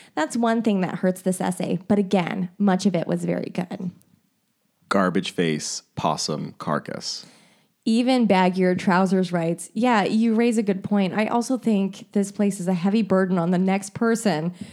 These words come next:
Speaker 1: with this image hanging over their heads, let alone that first date. But as a farewell to her husband and a peek into their lives, it's great." So there were people that came back.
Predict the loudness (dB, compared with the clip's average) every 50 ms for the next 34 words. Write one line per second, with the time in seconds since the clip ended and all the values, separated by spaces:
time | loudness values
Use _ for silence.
0 | -18 -4 0 2 2 4 4 2 2 2 0 0 0 2 2 2 2 2 4 4
1 | 4 4 4 4 4 4 4 4 4 4 4 4 2 2 2 2 2 2 0 -4
2 | -6 -8 -14 -20 -20 -20 -12 -4 0 2 4 4 4 4 4 6 6 6 6 6
3 | 4 2 0 -2 -2 0 0 0 0 0 -2 -2 0 0 0 -2 -2 0 0 0
4 | 2 0 -2 -4 -10 _ -20 -20 -20 -16 _ -2 2 2 4 4 2 2 4 4
5 | 4 4 4 4 4 4 4 4 4 4 4 4 4 2 2 2 2 2 2 0
6 | 0 0 0 0 0 2 2 2 2 4 4 4 2 2 2 2 2 2 2 2
7 | 0 -4 -8 -8 -4 -4 -2 -2 -2 -2 -4 -6 -8 -10 _ _ _ -20 -20 -20
8 | -20 -20 _ -2 2 4 4 6 6 4 4 4 2 2 2 4 4 4 4 2
9 | 4 2 0 0 2 2 2 4 2 2 2 2 2 2 4 2 2 2 2 2
10 | 0 0 -4 -8 -16 -20